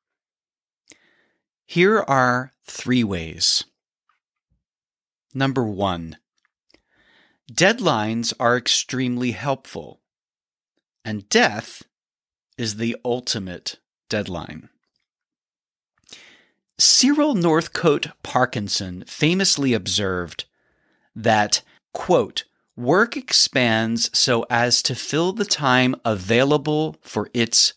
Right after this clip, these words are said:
completion," unquote. What we refer to today as Parkinson's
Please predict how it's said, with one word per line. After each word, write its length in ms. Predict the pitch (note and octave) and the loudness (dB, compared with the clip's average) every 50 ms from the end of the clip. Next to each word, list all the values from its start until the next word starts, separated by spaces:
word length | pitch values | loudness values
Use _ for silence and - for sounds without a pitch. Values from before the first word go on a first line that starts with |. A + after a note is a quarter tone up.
| _ _ | _ _
completion," 960 | - - A2+ G#2+ G#2 - - - B2 A#2+ A2+ A2+ - - F#2 E2+ F2 - - - _ _ _ _ _ _ _ _ _ _ _ _ _ - | -8 -6 -6 -6 -6 -8 -4 -2 0 0 2 0 0 -2 -2 -6 -8 -14 -18 -20 _ _ _ _ _ _ _ _ _ _ _ _ _ -4
unquote. 720 | D#3+ F#3 G3 F3+ - - - - - - - _ - - - _ _ _ _ _ _ _ _ _ _ _ - - - - - _ _ _ _ _ _ _ _ | -2 -2 -2 -4 -6 -8 -8 -10 -10 -12 -10 _ -10 -10 -10 _ _ _ _ _ _ _ _ _ _ _ -20 -20 -20 -20 -20 _ _ _ _ _ _ _ _
What 220 | B2+ C3 B2 C3 | 0 2 2 4
we 80 | C3+ B2+ | 2 2
refer 420 | A2 A2+ A2+ - - C#3+ C3+ C3 | 2 0 -2 2 4 4 4 4
to 200 | - - C3 A#2 | 2 2 0 2
today 580 | A2 - A#2 G#2 B2 D#3 E3 B2+ G#2 G2 A#2+ - - | 2 0 0 2 2 2 4 2 2 0 -2 -2 -2
as 400 | G2+ G2+ G2+ G2 G2 - - - - _ | -2 -2 0 0 0 0 0 -2 -4 _
Parkinson's 840 | - - G#2+ - - - G#2+ G#2 - - A2+ G#2+ G#2+ G#2+ G2+ - - | -4 -2 -2 -2 0 -4 -2 0 0 0 0 0 -2 -2 -2 -4 -4